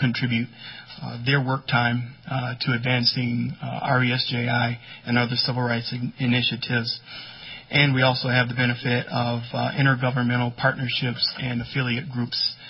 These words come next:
uh, that we work with on a regular basis. Uh, so you'll see that the budget by service, uh, is really, uh, cost to continue.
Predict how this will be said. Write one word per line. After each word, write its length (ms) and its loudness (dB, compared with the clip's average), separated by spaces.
uh, 140 -6
that 100 -6
we 160 -6
work 220 0
with 140 -4
on 140 -2
a 60 -2
regular 280 -2
basis. 500 -6
Uh, 220 2
so 160 2
you'll 120 6
see 220 2
that 340 4
the 200 0
budget 340 2
by 140 2
service, 640 -2
uh, 280 -2
is 220 -2
really, 440 2
uh, 320 -2
cost 280 2
to 80 -2
continue. 560 2